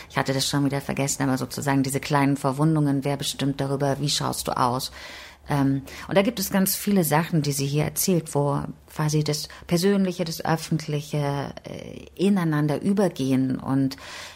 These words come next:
kleine Erinnerungsfetzen eingestreut werden. Und das ist, glaube ich, schon so ein ganz guter Ausdruck ihrer,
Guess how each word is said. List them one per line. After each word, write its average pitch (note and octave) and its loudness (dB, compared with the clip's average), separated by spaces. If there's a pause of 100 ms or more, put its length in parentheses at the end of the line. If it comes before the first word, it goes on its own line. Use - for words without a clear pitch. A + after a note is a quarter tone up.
(140)
kleine C#3+ 4
Erinnerungsfetzen D3+ 0
eingestreut C3+ 0
werden. C3+ 0
Und C3 -2
das C3 -8
ist, - -8
glaube C#3 -2
ich, - -6
schon C#3 -2
so C#3 0
ein C#3 2
ganz C3 -2
guter D3 -4
Ausdruck D3 -4
ihrer, C#3 0